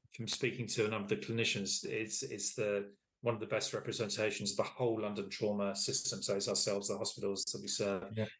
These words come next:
Speaker 1: and the ambulance service. So that's definitely worth looking at. Um,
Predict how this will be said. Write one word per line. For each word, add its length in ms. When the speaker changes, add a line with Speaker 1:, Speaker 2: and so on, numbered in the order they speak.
Speaker 1:
and 160
the 60
ambulance 300
service. 220
So 60
that's 280
definitely 440
worth 320
looking 300
at. 200
Um, 380